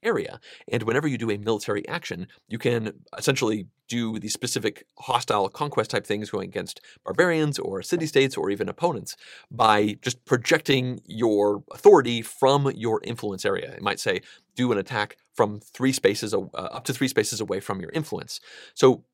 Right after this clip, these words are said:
there's this kind of idea that your military presence is everywhere your influence is. So you're not jockeying around with different troops or anything like that. You're just kind of everywhere all at the same time, and then you do the action, and it's an abstracted type of military conflict,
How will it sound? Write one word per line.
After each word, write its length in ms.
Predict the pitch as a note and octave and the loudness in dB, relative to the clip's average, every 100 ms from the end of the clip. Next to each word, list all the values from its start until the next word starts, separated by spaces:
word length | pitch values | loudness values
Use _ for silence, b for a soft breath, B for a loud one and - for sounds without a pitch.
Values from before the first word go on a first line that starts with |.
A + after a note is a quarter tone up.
| _ | _
there's 140 | C3+ C3 | -2 0
this 140 | C3+ | 0
kind 160 | - F3 | 0 0
of 60 | |
idea 340 | - A#2 D3 A2 | 0 2 4 4
that 200 | G2+ - | 2 0
your 240 | A#2 A2+ | -2 0
military 360 | A#2 D3 - A2 | 2 0 0 0
presence 380 | D#3+ B2 A2 - b _ | 0 -2 -8 -14 b _
is 160 | C3 C3 _ - | -2 -2 _ -8
everywhere 680 | F#3+ F3+ D#3+ B2+ A#2 A2 A2 | -6 0 0 4 4 4 2
your 260 | G2+ A2 | 0 -2
influence 440 | - B3+ C#3+ A2+ - | -2 -4 -4 -4 -6
is. 220 | E2+ F2 B B | -8 -8 B B
So 140 | - C3+ | -6 0
you're 100 | B2+ | 2
not 260 | E3+ F3 - - | 2 0 -8 -4
jockeying 400 | C3+ C#3+ D3 B2+ | -2 -2 -2 0
around 300 | A2+ A#2+ A2+ | 2 0 0
with 180 | G#2 | -4
different 400 | - F#2+ G2 F#2+ - | -2 -4 -4 -8 -12
troops 300 | - B3 C4+ | -6 -4 -2
or 80 | A2+ | -2
anything 240 | E2+ - F#2+ | -2 -8 -12
like 160 | F2 | -10
that. 160 | F#2+ - | -10 -6
You're 100 | B2 | -2
just 260 | D3+ - b b b _ | 0 -2 b b b _
kind 180 | - D#3+ | 2 4
of 80 | C3+ | 4
everywhere 480 | D#3+ C3+ G2+ F#2 - | 4 2 0 -2 -2
all 240 | - A#2 | 0 0
at 80 | - | 0
the 80 | G2+ | -8
same 180 | F#2 F2+ | -8 -8
time, 300 | D3 C#3 C3 | -6 -4 -4
and 80 | |
then 80 | G2+ | -8
you 80 | G2+ | -8
do 120 | D3 | -4
the 100 | D3+ | -2
action, 320 | G#2+ A2 G#2+ A2 B B | -2 -2 -6 -8 B B
and 100 | - | -6
it's 120 | A2+ | -4
an 80 | A2+ | -4
abstracted 500 | - B2+ - A2 - | -2 -4 2 0 0
type 220 | F#2+ F#2 F#2+ | -6 -6 -6
of 100 | G2 | -6
military 320 | F#2+ - G2 | -6 -4 -4
conflict, 400 | G3+ G3 D#3 | -2 0 0